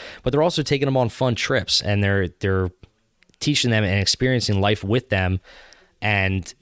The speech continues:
what we've seen, or what I've seen sitting in the chair that I'm sitting in, is most of the kids that go through the program come out as highly functioning, well-respectable, and respected, uh,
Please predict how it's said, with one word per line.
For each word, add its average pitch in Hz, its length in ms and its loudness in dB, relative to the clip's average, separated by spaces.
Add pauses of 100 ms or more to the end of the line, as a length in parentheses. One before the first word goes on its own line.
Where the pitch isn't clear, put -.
(160)
what 110 180 0
we've 104 160 -2
seen, 120 520 0 (140)
or 98 100 -2
what 98 60 0
I've 135 140 2
seen 98 400 0
sitting 101 420 -2
in 90 340 -4
the 87 100 -2
chair 101 260 -2
that 98 100 0
I'm 120 120 0
sitting 92 280 -4
in, 92 240 -2 (600)
is 98 420 0 (100)
most 104 480 0
of 143 60 0
the 113 80 -2
kids 123 300 -2
that 98 500 -2
go 110 140 0
through 113 180 -4
the 98 80 -2
program 131 560 -2 (520)
come 107 200 -2
out 104 220 0
as 92 420 -2 (720)
highly 120 540 0
functioning, 101 800 0 (240)
well-respectable, 98 1300 -2
and 92 260 -2
respected, 95 580 -2
uh, 85 340 -2